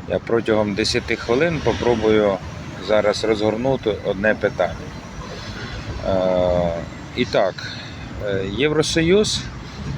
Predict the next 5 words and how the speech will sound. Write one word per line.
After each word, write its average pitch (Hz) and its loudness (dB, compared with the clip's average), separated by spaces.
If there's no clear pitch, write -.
виставив 123 4
певні 113 2
критерії, 110 2
певні 98 4
вимоги, 156 0